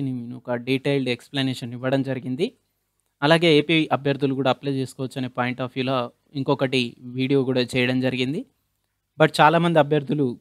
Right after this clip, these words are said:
గ్రూప్ ఫోర్కు సంబంధించిన నోటిఫికేషన్‌ను కూడా డీటెయిల్డ్‌గా ఎక్స్‌ప్లెయిన్ చేయండి అని అడుగుతున్నారు. అలాగే అర్హత ఏమిటి అని కూడా అడుగుతున్నారు. వాటికి సంబంధించి ఇప్పుడు నేను ఒక వీడియో ఎక్స్‌ప్లనేషన్ అనేది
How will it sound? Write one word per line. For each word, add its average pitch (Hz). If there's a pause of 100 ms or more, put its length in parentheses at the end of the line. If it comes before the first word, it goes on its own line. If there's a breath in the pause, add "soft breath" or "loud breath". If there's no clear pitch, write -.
(140)
గ్రూప్ 175
ఫోర్కు 170
సంబంధించిన 147
నోటిఫికేషన్‌ను 139
కూడా 123 (260)
డీటెయిల్డ్‌గా 139
ఎక్స్‌ప్లెయిన్ 139
చేయండి 127
అని 120
అడుగుతున్నారు. 120 (480)
అలాగే 135 (440)
అర్హత 143 (140)
ఏమిటి 135
అని 127
కూడా 123
అడుగుతున్నారు. 123 (540)
వాటికి 160
సంబంధించి 180
ఇప్పుడు 151
నేను 143 (460)
ఒక 143
వీడియో 139 (320)
ఎక్స్‌ప్లనేషన్ 131
అనేది 151